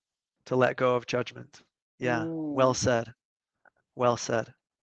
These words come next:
Speaker 2: Okay.
Speaker 1: And then, of course, interpersonally as well, especially by those we care about. It's like we want acceptance by those we care about. And so both personally and interpersonally,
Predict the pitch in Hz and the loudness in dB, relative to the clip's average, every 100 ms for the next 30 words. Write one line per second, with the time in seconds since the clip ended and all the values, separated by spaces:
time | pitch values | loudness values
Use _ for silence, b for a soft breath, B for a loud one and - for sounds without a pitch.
0 | _ _ _ 165 165 - 151 143 151 208 | _ _ _ -14 -14 -10 -6 -4 0 0
1 | 135 135 127 - 143 135 - - 165 160 | 4 4 2 2 6 6 4 -2 -2 0
2 | 160 143 131 120 131 127 123 117 127 156 | 2 2 2 0 0 0 2 0 4 4
3 | 127 117 - _ _ _ _ _ _ - | 4 0 -16 _ _ _ _ _ _ -8
4 | - 139 - 156 135 131 123 127 123 113 | 2 2 4 4 8 8 8 4 2 -2
5 | - - _ _ _ 135 - 151 151 123 | -10 -14 _ _ _ -8 0 4 4 2
6 | 92 - - _ _ _ _ _ - 131 | -4 -8 -18 _ _ _ _ _ -14 -10
7 | 117 127 123 131 131 135 - - 139 135 | -8 -6 -2 0 0 -2 -4 2 2 2
8 | 123 104 - - - b b b 120 117 | -2 -10 -12 -16 -18 b b b -2 0
9 | 123 113 113 - 147 151 131 107 117 - | 0 -2 -6 -4 0 0 0 -4 -8 -16
10 | - b b 131 131 139 123 120 113 - | -20 b b -8 -2 2 4 4 2 -2
11 | _ - 143 - 151 156 156 - 135 - | _ -2 0 0 0 0 0 -2 -6 -2
12 | 151 - 127 - 113 - 113 113 123 | -4 -2 -4 -4 -8 -6 -8 -10 -14